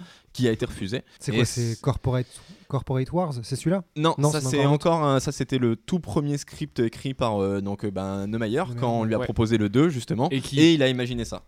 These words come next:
Speaker 2: Ok.
Speaker 3: et qui, pour le coup, est adapté dans la... le pilote de la série, euh, des
Speaker 1: Ok.
Speaker 3: années,
Speaker 2: Oh, putain.
Speaker 3: des années quatre-vingts.
Speaker 2: Attends, attends, juste pour rester sur le comics, en
Speaker 1: Oui.
Speaker 2: même temps, faire des articles sur les comics quand on a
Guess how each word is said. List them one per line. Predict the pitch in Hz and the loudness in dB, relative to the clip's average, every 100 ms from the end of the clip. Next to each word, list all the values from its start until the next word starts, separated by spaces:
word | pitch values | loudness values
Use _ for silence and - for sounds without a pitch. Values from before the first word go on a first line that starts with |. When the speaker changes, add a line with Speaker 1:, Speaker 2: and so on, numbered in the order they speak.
| - | -14
Speaker 2:
Ok. | 120 | -10
Speaker 3:
et | |
qui, | 113 | -8
pour | 123 123 | -2 -2
le | |
coup, | 113 151 | 2 4
est | 135 | 4
adapté | 113 113 - 127 143 - | 2 0 -2 0 0 -2
dans | 107 117 120 135 | -4 0 2 0
la... | 107 104 98 92 87 92 | -4 -4 -4 -6 -8 -8
le | 104 | -4
pilote | 147 139 139 | 2 2 2
de | 113 | -2
la | 101 | -6
série, | 98 - 110 101 113 _ - | -6 -6 -6 -8 -12 _ -16
euh, | 92 90 85 87 82 95 | -12 -10 -10 -12 -12 -12
des | 92 101 | -8 -4
Speaker 1:
Ok. | 185 | -2
Speaker 3:
années, | 180 98 - | -2 -8 -14
Speaker 2:
Oh, | |
putain. | - 110 95 | -14 -14 -14
Speaker 3:
des | - | -10
années | 101 110 | -6 -6
quatre-vingts. | 113 - 98 107 143 | -6 -8 -6 -2 0
Speaker 2:
Attends, | 151 | 4
attends, | 160 143 | 4 4
juste | 131 180 | 2 0
pour | - | 2
rester | 151 160 | 0 0
sur | 147 | -2
le | 139 | 0
comics, | 170 160 | 0 2
en | |
Speaker 1:
Oui. | 135 | 2
Speaker 2:
même | |
temps, | 127 175 - 123 135 | 2 0 -2 -6 0
faire | 170 165 | 4 6
des | 160 | 6
articles | 165 185 | 4 2
sur | 165 | 2
les | 160 | 4
comics | 147 165 208 - | 6 4 2 0
quand | 143 | 0
on | |
a | 139 | 2